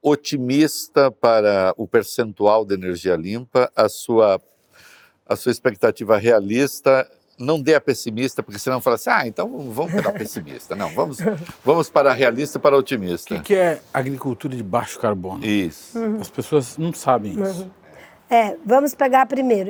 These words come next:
Speaker 2: Eu vou pela, pela otimista pelo seguinte,
Speaker 1: É.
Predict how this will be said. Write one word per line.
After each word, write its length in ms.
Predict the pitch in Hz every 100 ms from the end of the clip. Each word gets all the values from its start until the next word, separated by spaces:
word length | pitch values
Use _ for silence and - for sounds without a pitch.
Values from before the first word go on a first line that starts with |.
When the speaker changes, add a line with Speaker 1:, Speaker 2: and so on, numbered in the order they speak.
| 403
Speaker 2:
Eu 200 | 370 403
vou 140 | 392 370
pela, 360 | 359 349 311
pela 300 | - 277 277
otimista 580 | 262 - 220 294 285 254
pelo 240 | 285 277
seguinte, 560 | 302 302 233 202 170 - _
Speaker 1:
É. 180 | 104 95